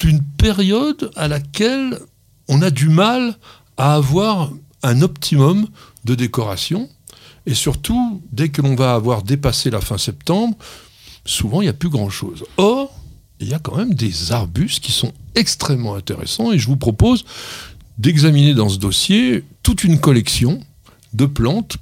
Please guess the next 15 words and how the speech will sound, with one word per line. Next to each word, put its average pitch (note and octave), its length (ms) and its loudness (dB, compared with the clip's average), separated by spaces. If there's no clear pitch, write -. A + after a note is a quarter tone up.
que E3 80 2
vous D3 420 2
allez D#3+ 160 6
pouvoir C#3 540 2
intégrer E3 420 2
dans B2+ 80 4
votre A2 320 0
jardin G2 400 -2
et A2+ 120 2
dont A2+ 160 -4
la G2+ 80 -4
floraison G#2+ 500 -4
est - 140 -6
très G#3 320 -4
tardive. F#2+ 560 -2